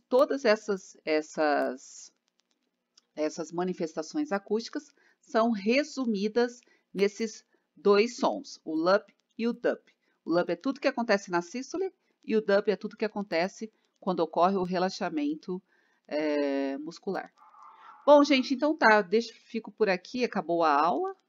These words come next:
tá? Essa foi o último slide. É, pra quem não me segue, eu tenho um Insta-, eu tenho um Instagram também aqui do Fácil Aprender, é arroba F A Aprender, tá? Arroba F A Aprender.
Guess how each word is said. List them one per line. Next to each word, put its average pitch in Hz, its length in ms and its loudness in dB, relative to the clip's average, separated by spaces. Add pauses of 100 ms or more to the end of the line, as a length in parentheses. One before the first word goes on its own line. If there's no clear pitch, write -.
(140)
tá? - 240 -8 (100)
Essa 151 280 -4
foi 160 240 -4
o 143 240 -2 (680)
último 160 440 -4
slide. 160 760 -2 (680)
É, 196 320 10
pra 226 180 2
quem 277 240 2
não 277 200 2
me 262 140 0
segue, 202 840 0
eu 170 140 -4
tenho 220 220 -2
um 233 40 2
Insta-, 233 300 -2
eu 175 80 -2
tenho 202 180 -6
um 220 40 -4
Instagram 202 500 -2
também 170 280 -6
aqui 156 200 -6
do 160 100 -8
Fácil 165 280 -6
Aprender, 151 540 -4
é 151 240 -2
arroba 208 680 0
F 202 420 -2
A 196 280 0 (360)
Aprender, 170 760 -4 (160)
tá? 190 320 -6
Arroba 175 640 -4 (100)
F 160 380 -4
A 165 200 -4 (200)
Aprender. 156 680 -8